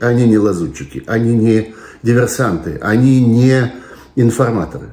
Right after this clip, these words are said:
Они просто убийцы. Ничего, кроме убийства, они не умеют. И они важный инструмент международной путинской политики. Путину важно показать этим людям, и это к ним он обращается,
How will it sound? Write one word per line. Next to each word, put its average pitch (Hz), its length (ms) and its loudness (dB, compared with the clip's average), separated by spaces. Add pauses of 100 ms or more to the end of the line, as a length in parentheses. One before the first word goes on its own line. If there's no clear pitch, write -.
Они 139 280 2
просто 127 560 0
убийцы. 90 520 -6
Ничего, 98 340 -2
кроме 101 260 -2
убийства, 90 540 -4
они 82 180 -2
не 85 80 -4
умеют. 78 420 -6
И 123 100 -4
они 135 300 4
важный 123 580 -2 (120)
инструмент 104 640 -4
международной 90 580 -6
путинской - 720 -12 (340)
политики. 73 400 -6 (460)
Путину 175 360 2
важно 127 480 -2
показать 113 680 -2
этим 123 320 0
людям, 87 400 -2
и 143 80 2
это 165 240 0
к - 160 -6
ним 185 360 2
он 120 240 0
обращается, 107 800 -2